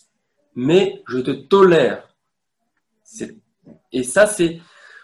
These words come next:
le fond, euh, le fond de, de, de, de ma réflexion, c'est de dire que on pense que la tolérance suffit, mais il est faux de croire que la tolérance suffit.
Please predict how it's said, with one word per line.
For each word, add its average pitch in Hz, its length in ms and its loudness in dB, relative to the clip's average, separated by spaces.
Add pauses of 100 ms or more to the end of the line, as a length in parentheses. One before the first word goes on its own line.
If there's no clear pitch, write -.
(220)
le 151 240 2
fond, 196 640 -4
euh, 110 1200 -2
le 120 180 -2
fond 180 280 -4
de, 123 260 -2
de, 113 160 -4
de, 113 320 -6
de 117 240 -6
ma 120 160 -2
réflexion, 143 400 -6
c'est 185 160 -8
de 135 60 -12
dire 190 200 -6
que 170 280 -4 (560)
on 131 100 -6
pense 208 280 0
que 160 120 -6
la 139 140 4
tolérance 151 400 -2
suffit, 135 440 -14 (120)
mais 120 140 -6
il 120 100 -8
est 127 60 -6
faux 185 220 -2
de 147 100 -4
croire 156 260 -4
que - 80 -10
la 107 80 -10
tolérance 139 460 -6
suffit. - 360 -18